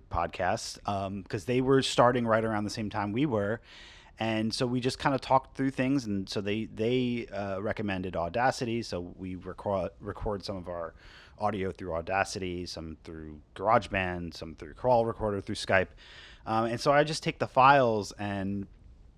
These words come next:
you know, match up everything, make sure that our, our audio is in sync. Um, I put in the bumpers at the,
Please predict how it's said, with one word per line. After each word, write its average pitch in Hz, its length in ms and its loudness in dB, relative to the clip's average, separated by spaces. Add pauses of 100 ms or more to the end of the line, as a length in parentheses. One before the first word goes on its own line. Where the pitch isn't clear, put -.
(120)
you 104 80 -6
know, 98 160 0
match 107 300 6
up 113 160 2
everything, 104 480 -2
make 95 140 -4
sure 104 200 -4
that 95 240 -2
our, 90 300 0 (340)
our 98 280 -2
audio 98 460 0
is 87 120 -6
in 92 140 -6
sync. 101 500 -4 (340)
Um, 87 380 -6
I 92 120 -2
put 107 220 -2
in 98 120 -4
the 92 60 -6
bumpers 95 540 -2
at 92 120 -10
the, 92 100 -12